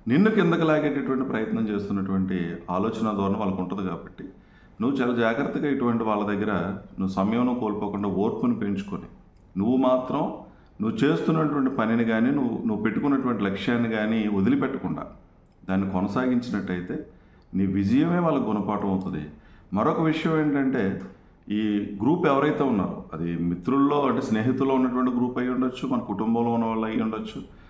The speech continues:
వాళ్ళ ఉనికిని కూడా కోల్పోయేటువంటి పరిస్థితి ఉంటుంది. ఎందుకంటే వాళ్ళు చేస్తున్నటువంటిది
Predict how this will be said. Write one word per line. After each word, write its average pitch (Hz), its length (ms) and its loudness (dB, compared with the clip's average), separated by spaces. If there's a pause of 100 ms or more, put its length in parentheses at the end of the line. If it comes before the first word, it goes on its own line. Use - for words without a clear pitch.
(200)
వాళ్ళ 113 160 2
ఉనికిని 185 380 4
కూడా 190 140 6
కోల్పోయేటువంటి 123 580 2
పరిస్థితి 92 280 -2
ఉంటుంది. - 220 -6
ఎందుకంటే 139 440 2 (400)
వాళ్ళు 104 220 0
చేస్తున్నటువంటిది 143 800 2